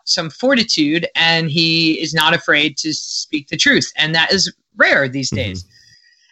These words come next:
Speaker 1: And I have to do, like, I am, I speak too much truth sometimes, and I need to
Speaker 2: <laughs>
Speaker 1: tone it down a bit. So,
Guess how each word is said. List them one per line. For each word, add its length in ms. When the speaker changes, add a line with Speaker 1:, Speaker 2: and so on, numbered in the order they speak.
Speaker 1:
And 160
I 220
have 260
to 100
do, 180
like, 200
I 160
am, 400
I 100
speak 340
too 120
much 280
truth 200
sometimes, 540
and 100
I 40
need 120
to 100
Speaker 2:
<laughs> 0
Speaker 1:
tone 260
it 120
down 220
a 40
bit. 300
So, 320